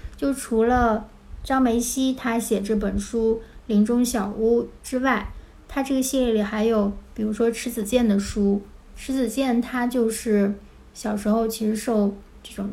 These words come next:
自然的环境影响是很大的，给他的滋养也很多。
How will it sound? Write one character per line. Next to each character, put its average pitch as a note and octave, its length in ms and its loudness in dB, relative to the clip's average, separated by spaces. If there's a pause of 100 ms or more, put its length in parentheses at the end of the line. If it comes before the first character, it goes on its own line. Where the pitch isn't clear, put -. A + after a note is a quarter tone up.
(120)
自 E4 180 -8
然 G3+ 240 -2
的 G#3 80 2
环 G3+ 260 -2
境 G#3 140 2
影 G3+ 160 2
响 G3+ 160 0
是 G3+ 100 -4
很 G#3+ 160 -4 (120)
大 G#3 300 -2
的， - 100 -16 (360)
给 - 80 -6
他 A3 140 -4
的 A3+ 100 -2
滋 C4 200 -2
养 G3+ 200 2
也 G#3+ 80 2
很 G#3 240 -6
多。 G#3 380 0